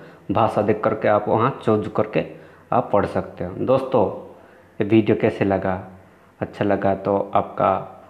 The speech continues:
दोस्तों को भी share कर देंगे और notification bell को दबा देंगे।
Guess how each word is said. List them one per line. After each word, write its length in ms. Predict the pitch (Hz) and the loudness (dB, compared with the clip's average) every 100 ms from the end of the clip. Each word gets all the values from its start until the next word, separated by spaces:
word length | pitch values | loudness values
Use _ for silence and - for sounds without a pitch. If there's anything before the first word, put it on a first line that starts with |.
| - _ | -20 _
दोस्तों 300 | 107 104 - | -2 0 -2
को 160 | - - | -4 -2
भी 120 | 101 | -2
share 280 | 98 110 104 | 0 0 0
कर 100 | 101 | -2
देंगे 460 | 95 101 98 104 123 - - 113 | -2 -2 0 -2 -4 -8 -8 0
और 200 | 127 156 - - - - _ _ _ - _ _ _ _ _ - - _ _ _ _ _ - | 2 2 -4 -12 -20 -20 _ _ _ -20 _ _ _ _ _ -20 -20 _ _ _ _ _ -2
notification 760 | 104 - - - 98 107 101 | -2 0 -4 -4 -2 0 2
bell 180 | 98 101 98 | 4 2 2
को 160 | 135 147 - - - - - _ - | -2 -4 -6 -20 -20 -20 -20 _ -8
दबा 280 | 95 95 90 | -2 2 2
देंगे। 400 | 85 90 87 90 | 0 -4 -4 -8